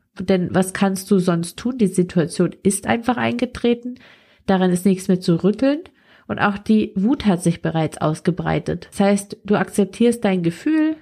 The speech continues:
aber du machst trotzdem deutlich, dass diese Anschuldigung nicht gerecht ist und dass du damit nicht einverstanden bist. Du versuchst also nicht, deine Gefühle zu verdrängen, sondern sie anzunehmen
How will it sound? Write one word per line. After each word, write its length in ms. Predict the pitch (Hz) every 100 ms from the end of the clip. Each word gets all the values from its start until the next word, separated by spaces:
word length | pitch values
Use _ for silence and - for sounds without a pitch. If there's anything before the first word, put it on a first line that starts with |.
| _
aber 280 | 196 208 233
du 100 | 220
machst 260 | 196 185 -
trotzdem 460 | - 214 - 233
deutlich, 560 | 208 180 180 175 170 -
dass 420 | 180 170 - - _ -
diese 280 | 196 220 240
Anschuldigung 880 | 190 202 - 202 180 180 175 175 180 _ _
nicht 320 | 190 254 -
gerecht 460 | - 175 226 254 -
ist 300 | - 196 -
und 100 | 190
dass 140 | 185
du 100 | 180
damit 320 | 185 185 185 190
nicht 140 | 185
einverstanden 760 | 170 185 185 170 170 165 - 170
bist. 400 | 165 170 - -
Du 100 | -
versuchst 580 | 214 220 202 233 277 -
also 600 | - 226 220 226 226 - _
nicht, 540 | 214 202 277 - - 214
deine 220 | 208 208
Gefühle 460 | 196 - 208 185
zu 160 | 185 180
verdrängen, 600 | - 170 - 170 170 170
sondern 560 | 170 190 214 247 262 262 _
sie 220 | 196 196
anzunehmen 880 | 180 208 208 - 175 165 175 226